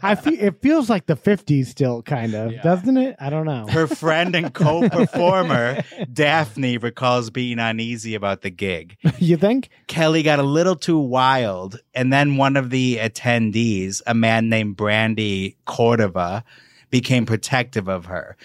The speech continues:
Speaker 3: So then she left with him, and they went back to her place.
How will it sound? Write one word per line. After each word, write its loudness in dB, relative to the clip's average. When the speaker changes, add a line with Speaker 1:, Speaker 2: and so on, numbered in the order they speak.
Speaker 3:
So -2
then 2
she 0
left 2
with 0
him, -2
and -2
they 0
went -2
back -2
to -8
her -2
place. -6